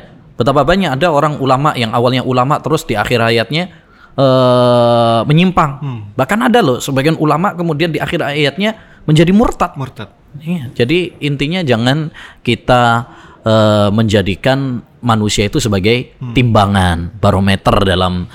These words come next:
Speaker 1: dalam beragama,
Speaker 2: Hmm.
Speaker 1: ya, begitu. Ya, termasuk dalam tadi artis, bintang film dan sebagainya. Kalaupun ada yang lepas jilbab, itu tidak membahayakan Allah Subhanahu wa taala sedikit pun.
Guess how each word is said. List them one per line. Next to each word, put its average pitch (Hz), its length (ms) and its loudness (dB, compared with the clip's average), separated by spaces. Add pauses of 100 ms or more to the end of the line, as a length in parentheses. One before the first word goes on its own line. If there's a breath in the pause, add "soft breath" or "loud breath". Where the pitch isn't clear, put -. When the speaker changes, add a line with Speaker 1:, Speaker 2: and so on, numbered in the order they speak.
(160 loud breath)
Speaker 1:
dalam 95 220 -2
beragama, 92 640 0
Speaker 2:
Hmm. 113 120 -8 (160)
Speaker 1:
ya, 98 200 0
begitu. 87 420 -6 (260 loud breath)
Ya, 92 200 -4
termasuk 101 400 0
dalam 90 240 -2
tadi 90 280 -2
artis, 120 440 -2
bintang 87 240 -4
film 98 320 -2
dan 90 100 -2
sebagainya. 92 640 -4 (280 loud breath)
Kalaupun 185 360 -2
ada 127 240 0
yang 98 240 0
lepas 95 240 -4
jilbab, 104 400 -4
itu 381 200 -4
tidak 170 220 0
membahayakan 110 760 0
Allah 110 240 0
Subhanahu 98 260 -4
wa - 60 -8
taala 104 160 -2
sedikit - 340 -2
pun. - 220 -8